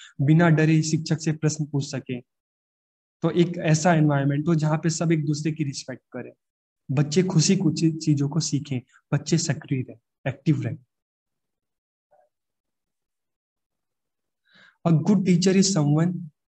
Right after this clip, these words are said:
who is a learner herself, कि एक अच्छा शिक्षक वो है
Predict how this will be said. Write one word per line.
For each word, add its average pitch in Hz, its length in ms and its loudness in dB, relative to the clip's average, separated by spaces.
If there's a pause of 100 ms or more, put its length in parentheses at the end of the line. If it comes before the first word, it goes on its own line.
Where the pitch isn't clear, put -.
(100)
who 196 140 2
is 185 240 2
a 180 120 2
learner 139 460 -2
herself, 127 420 -10 (320)
कि 185 100 0
एक 196 140 -2
अच्छा 196 240 0
शिक्षक 196 420 -2
वो 170 320 2
है 135 160 -2